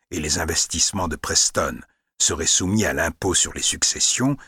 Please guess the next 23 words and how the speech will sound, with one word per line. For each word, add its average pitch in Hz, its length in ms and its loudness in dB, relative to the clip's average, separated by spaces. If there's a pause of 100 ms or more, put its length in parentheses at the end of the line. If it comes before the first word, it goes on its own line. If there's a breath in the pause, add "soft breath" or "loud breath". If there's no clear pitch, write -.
(400 loud breath)
et 73 140 -2
le - 160 -4
tout - 300 -2
divisé 78 540 -2
par - 220 -2
six, - 460 2 (600 soft breath)
cela 135 300 4
permettrait 147 560 2
à 131 40 4
leurs 98 260 2
enfants 110 420 0 (340 soft breath)
de 123 120 4
s'acheter - 440 2
un 107 100 2
bien 107 200 2
immobilier, 82 760 0 (340 soft breath)
de 92 180 0
financer 107 560 4
un 113 140 0
projet 90 380 0
professionnel 101 840 -2 (520 soft breath)
et 143 100 4
même 175 460 4